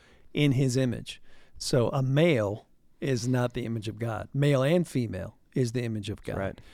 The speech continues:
Speaker 1: And so, uh, that was the first relationship that God created. And of course, we took some time to point out why men and women are different,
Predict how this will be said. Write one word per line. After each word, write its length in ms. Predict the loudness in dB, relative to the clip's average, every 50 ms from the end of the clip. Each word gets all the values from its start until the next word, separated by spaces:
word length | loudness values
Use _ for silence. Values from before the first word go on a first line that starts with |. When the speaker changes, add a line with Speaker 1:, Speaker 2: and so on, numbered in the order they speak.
| -20 -20 -14 -4 0
Speaker 1:
And 260 | 2 4 4 2 2
so, 480 | 0 0 0 0 0 0 0 -4 -6 -10 -14 -20 -20 -20 -16 -10 -6
uh, 340 | -4 -4 -4 -4 -6 -8 -10 -12 _ _ _ _ -20 -20 -20 _ -8 -4
that 280 | 0 2 2 2 2
was 260 | 2 2 2 2 0 0
the 80 | -4 -4
first 360 | -2 0 0 0 0 0 -2
relationship 640 | -2 0 0 0 0 0 -2 -4 -4 -4 -6 -6 -6
that 160 | -8 -8 -6
God 240 | -4 -4 -4 -4 -4
created. 540 | -4 -2 0 2 2 2 2 0 -4 -6 -6 -2
And 240 | 0 2 2 2 0
of 80 | -4 -2
course, 260 | 2 2 2 4 2
we 80 | 0 0
took 220 | 0 0 -2 -2
some 140 | -4 -4 -2
time 220 | -2 -2 -2 -2 -4
to 40 |
point 260 | -4 -4 -4 -2 -2 -2
out 180 | -4 -4 -6 -8
why 220 | -6 -4 -4 -2 -2
men 220 | -2 0 0 0 0
and 140 | 0 0
women 320 | 0 0 0 0 0 -2 -2
are 100 | -4 -4
different, 540 | 0 2 2 2 2 0 -2 -2 -4 -8